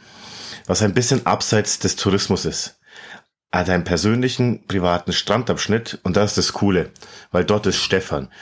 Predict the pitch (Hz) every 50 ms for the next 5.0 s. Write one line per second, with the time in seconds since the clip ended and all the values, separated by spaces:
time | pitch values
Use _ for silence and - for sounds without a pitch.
0 | - - - - - - 143 120 - - 131 127 120 113 101 107 92 90 85 -
1 | - - 98 95 - - 95 90 90 104 110 - 113 98 90 - 117 117 117 -
2 | - 117 113 - 110 101 95 98 87 82 82 - - - 90 98 104 110 123 135
3 | 135 - - - - - - - - - - 101 95 - 95 104 110 107 - 101
4 | - 90 95 95 87 85 85 - 95 95 107 208 - - - - 101 95 95